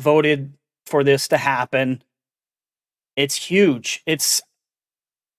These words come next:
the ripple effects that this is gonna have. Whew, this is just the beginning. This, like, the first step, obviously, was getting the union recognized, getting it pushed through,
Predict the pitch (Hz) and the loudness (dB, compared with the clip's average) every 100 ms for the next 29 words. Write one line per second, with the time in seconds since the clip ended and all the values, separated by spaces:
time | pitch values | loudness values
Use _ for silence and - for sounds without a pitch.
0 | _ 156 160 170 247 202 156 - 139 - | _ -2 0 2 2 2 2 2 0 -2
1 | - - 127 156 - 139 - 151 139 - | -10 -8 -8 -6 -8 -8 -8 -4 -4 -2
2 | 143 139 131 117 - _ 330 320 - - | 0 2 0 -4 -16 _ -4 -2 -4 -12
3 | _ _ _ _ _ _ - 151 135 - | _ _ _ _ _ _ -6 -6 -6 -2
4 | 160 151 - 139 135 151 139 123 - _ | 2 2 2 -4 0 0 0 -4 -10 _
5 | _ 151 139 - - 147 135 - 156 226 | _ -6 -4 -4 -2 -2 -2 -4 -2 2
6 | 247 - 185 170 165 _ _ _ _ _ | 2 2 2 2 0 _ _ _ _ _
7 | 151 156 156 - 160 151 143 135 - 156 | 2 2 0 -4 -2 0 2 0 2 0
8 | 160 147 135 - 147 143 147 143 139 139 | 0 -6 -10 -8 -2 0 0 0 0 -2
9 | 139 135 131 131 131 - - _ _ _ | 0 0 0 -2 -6 -10 -14 _ _ _
10 | _ _ 143 135 135 - 151 135 - 139 | _ _ -2 0 -2 0 0 0 -4 -6
11 | 127 123 120 | -4 -4 -6